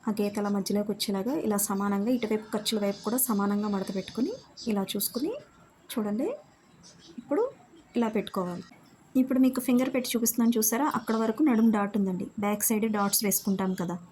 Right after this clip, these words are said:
రెండు డాట్స్, ఆ డాట్ పైనుంచి కొలుచుకోవాలండి. ఎందుకంటే డాట్తో పాటుగా కొలిస్తే చెస్ట్ లూజ్ కరెక్ట్గా రాదు కాబట్టి డాట్ పైనుంచి కొలుచుకోవాలి.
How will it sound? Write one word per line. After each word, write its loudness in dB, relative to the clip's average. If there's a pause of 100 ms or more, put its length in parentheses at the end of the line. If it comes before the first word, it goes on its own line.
(420)
రెండు 4
డాట్స్, -2 (180)
ఆ 2 (120)
డాట్ 0
పైనుంచి 4
కొలుచుకోవాలండి. 0
ఎందుకంటే 2 (120)
డాట్తో 0 (120)
పాటుగా 0 (100)
కొలిస్తే 0
చెస్ట్ 0
లూజ్ 2
కరెక్ట్గా 2
రాదు 2
కాబట్టి 0 (160)
డాట్ 2 (120)
పైనుంచి 4
కొలుచుకోవాలి. 0